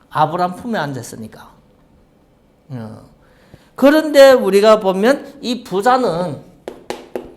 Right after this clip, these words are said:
부자는 계속 말을 하는 거예요, 말. 무슨 말이에요? 고통스러우니까 계속 말을 하는 겁니다. 음.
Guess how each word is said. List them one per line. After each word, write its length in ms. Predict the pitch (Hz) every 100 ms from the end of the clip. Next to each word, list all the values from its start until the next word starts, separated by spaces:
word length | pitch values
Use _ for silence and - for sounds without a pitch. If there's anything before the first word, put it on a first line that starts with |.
| - - - _ _ - - -
부자는 580 | - 196 254 254 196 - - - - _ - - -
계속 680 | - 175 196 202 226 277 208
말을 300 | 175 202 180
하는 140 | 143
거예요, 140 | 104 104
말. 140 | 107 - - - - - _ _ _ _ _ - _
무슨 280 | 170 190 233
말이에요? 500 | 208 214 226 247 240
고통스러우니까 1160 | 226 - 359 392 311 269 247 160 147 151 101 - - _ _ _ _ _ _ _ _ _ _
계속 320 | - 240 269
말을 460 | 208 233 254 190 -
하는 200 | 196 220
겁니다. 560 | 196 160 127 117 - - _ _ _ - - _ _ _ _ _ _ _ -
음. 200 | 117